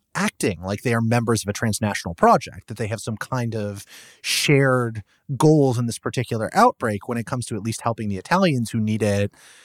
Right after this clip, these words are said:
the most. And that may not be true for long. Part of the, the calculus here might be that other European countries are bracing for their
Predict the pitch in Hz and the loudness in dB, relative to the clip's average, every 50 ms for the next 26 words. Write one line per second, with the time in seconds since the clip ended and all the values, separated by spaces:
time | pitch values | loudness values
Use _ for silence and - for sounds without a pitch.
0 | _ _ _ _ 131 143 160 185 190 175 160 139 - - 156 147 147 143 160 160 | _ _ _ _ 6 8 8 10 8 8 6 2 -2 -2 0 0 0 2 0 -2
1 | 156 - 147 151 151 143 131 117 - 123 113 - - - - 160 123 - - 101 | -2 -2 -2 0 0 0 -2 -4 -4 -6 -8 -8 -8 -6 -6 -6 -6 -4 -8 -6
2 | 104 151 175 131 95 95 92 87 - 139 131 120 107 117 110 107 110 95 - 107 | -2 0 0 0 0 -4 -8 -2 0 0 0 0 -2 -4 -6 -6 -8 -8 -8 -10
3 | - - 135 139 - - 113 101 98 - - 110 104 104 101 95 - - 98 92 | -4 -2 -2 -2 -2 -4 -6 -6 -4 -4 -6 -4 -4 -2 -4 -4 -4 -6 -8 -8
4 | 95 - - 120 110 110 107 98 101 98 - 107 98 95 - 98 87 98 92 - | -8 -6 -4 -4 -2 -2 0 0 -2 -2 -2 -4 -6 -4 -4 -4 -4 -4 -4 -4
5 | 95 - - 101 101 - - 101 92 90 92 90 - - 98 92 92 87 | -6 -4 -2 -2 -2 -2 -2 -4 -4 -4 -6 -6 -4 -4 -2 -2 -2 -2